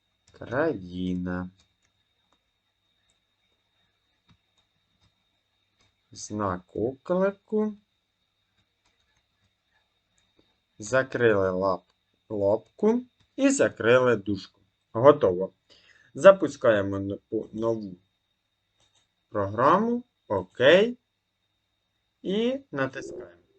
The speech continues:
Бачимо, з'явилося повідомлення і наше вікно відкрилось. Україна єдина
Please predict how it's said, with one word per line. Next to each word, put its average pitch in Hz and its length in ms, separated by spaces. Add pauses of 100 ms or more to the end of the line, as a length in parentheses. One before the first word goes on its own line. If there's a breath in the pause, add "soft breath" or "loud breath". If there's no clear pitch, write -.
(140)
Бачимо, 107 500
з'явилося 113 640
повідомлення 202 920
і 147 120
наше 139 340
вікно 117 360
відкрилось. 113 600
Україна 123 580
єдина 127 600